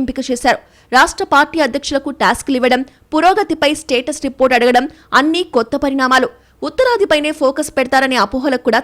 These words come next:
తెరదించారు. యూపీలో ఎక్కువ ఎంపీ సీట్లున్నా, ఏపీలో ఏం లేకపోయినా పార్టీ బలోపేతం విషయంలో తేడాలు చూపించబోమని ఆచరణలో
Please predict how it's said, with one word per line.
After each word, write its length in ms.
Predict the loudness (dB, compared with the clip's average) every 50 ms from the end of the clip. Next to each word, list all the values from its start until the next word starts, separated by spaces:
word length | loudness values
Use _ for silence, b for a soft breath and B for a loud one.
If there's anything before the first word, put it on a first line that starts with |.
| -2
తెరదించారు. 520 | -2 -2 -2 -2 -4 -4 0 0 0 0 0 b b b b b b -4
యూపీలో 380 | -2 -2 -2 0 0 2 2 2 2 2 -2 -2
ఎక్కువ 240 | -4 -4 -6 -4 -2 -2 -2
ఎంపీ 180 | -2 -4 -6 -6 -6
సీట్లున్నా, 400 | -6 -8 -6 -4 -2 0 2 2 2 0 b b b b 2 2 2
ఏపీలో 320 | 4 2 0 0 2 2 0 0 -2 -2
ఏం 80 | -2 0 2 2
లేకపోయినా 480 | 2 2 0 0 -2 0 2 2 2 2 2 -2 b b b 2
పార్టీ 280 | 4 4 4 2 0 -2 0 2
బలోపేతం 420 | 2 2 0 -2 -4 -4 -6 -6 -6 -6
విషయంలో 300 | -6 -6 -4 -4 -4 -4 -2 0
తేడాలు 340 | 0 2 2 2 0 -2 -4 -6
చూపించబోమని 720 | -6 -4 -4 -4 -4 -2 -2 0 0 0 0 -2 -2 -4 -6 b b b b b 4 4
ఆచరణలో 480 | 4 4 2 -2 -6 -4 -2 -2 -4